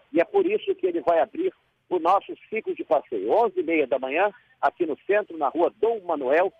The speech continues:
vinte e nove. Hoje é dia vinte e nove, estamos na rua Dom Manuel vinte e nove,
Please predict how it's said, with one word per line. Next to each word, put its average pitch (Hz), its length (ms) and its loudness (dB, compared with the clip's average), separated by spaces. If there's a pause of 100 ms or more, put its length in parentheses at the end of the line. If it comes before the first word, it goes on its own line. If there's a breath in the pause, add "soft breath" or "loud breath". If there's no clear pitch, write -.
(220)
vinte 196 220 -4
e - 20 -8
nove. 131 280 0
Hoje 151 120 0
é 156 60 0
dia 127 200 2
vinte 202 260 -4
e 165 40 -2
nove, 156 280 4
estamos 120 220 -4
na 117 100 0
rua 135 280 2
Dom 220 200 4
Manuel 151 380 2 (480)
vinte 254 300 0
e 196 60 2
nove, 156 400 4